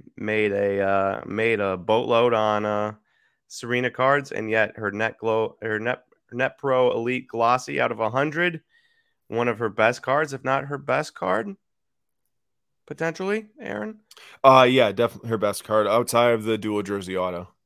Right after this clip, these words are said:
Speaker 1: Okay. Um, still significant drop, fifty-eight percent from March thirteenth to June twenty-fifth.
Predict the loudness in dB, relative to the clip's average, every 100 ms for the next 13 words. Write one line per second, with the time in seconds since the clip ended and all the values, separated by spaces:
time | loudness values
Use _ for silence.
0 | _ _ -10 -6 -4 -6 _ _ _ _
1 | 0 4 4 2 -2 -8 -14 _ _ _
2 | -20 -20 0 4 6 4 -2 -4 -4 -4
3 | -6 -2 2 2 2 -6 _ _ _ -8
4 | -8 -4 -4 -4 -8 -12 -4 -2 -2 -6
5 | -6 -4 0 0 -2 -4 -6 -6 -8 -8
6 | -10 _ _ -10 -6 -4 -6 -10 _ _
7 | -12 -8 -8 -10 -18 -16 -16 -18 -18 -12
8 | -12 -12